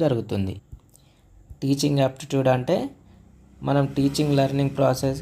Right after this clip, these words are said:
క్లాస్ రూమ్ మేనేజ్‌మెంట్ and mentoring, అంటే మనం క్లాస్ రూమ్‌లో ఎలా ఉండాలి, పిల్లలతో ఎలా ఉండాలి అనేటటువంటిది టీచింగ్ యాప్టిట్యూడ్లోకి వస్తుంది. జనరల్ ఇంగ్లీష్, రీడింగ్ కాంప్రహెన్షన్,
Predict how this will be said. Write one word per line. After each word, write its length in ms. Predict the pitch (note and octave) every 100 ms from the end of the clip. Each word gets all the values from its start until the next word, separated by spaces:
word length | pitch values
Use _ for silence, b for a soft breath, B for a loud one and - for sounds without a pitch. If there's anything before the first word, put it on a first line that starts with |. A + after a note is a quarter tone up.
| -
క్లాస్ 320 | C#3 B2+ C3 C3+
రూమ్ 160 | C3+ B2+
మేనేజ్‌మెంట్ 600 | B2+ C3 B2+ C3 C3 C3 - D3
and 120 | C3+ B2+
mentoring, 360 | B2 B2 B2 C3
అంటే 120 | C3 D3+
మనం 120 | D3 C#3+
క్లాస్ 220 | C3 C3 -
రూమ్‌లో 240 | C#3 C3+ B2+
ఎలా 140 | B2 B2 B2+
ఉండాలి, 360 | B2 B2 B2 A#2+ B2
పిల్లలతో 460 | A#2+ B2 A#2+ B2 B2
ఎలా 160 | A#2+ A#2+ A#2+
ఉండాలి 280 | A#2+ A#2+ A#2+
అనేటటువంటిది 760 | A#2+ A#2 A#2+ A2+ A#2 A2+ C#3 G#3+ - B B B B
టీచింగ్ 380 | - C3 C3 C3+ B2+
యాప్టిట్యూడ్లోకి 800 | B2 B2 B2+ A#2+ B2 A#2+ D3 G3 C#3
వస్తుంది. 380 | B2 A2+ G#2+ F#2 - - _ - - _ _ _ b b b b
జనరల్ 420 | - B2+ C3 C#3+ C3
ఇంగ్లీష్, 320 | A#2 G#2+ G#2 - - b b
రీడింగ్ 340 | B2+ C3+ C#3+ C#3+
కాంప్రహెన్షన్, 760 | C#3 C3+ C3 C3+ C3 - C3+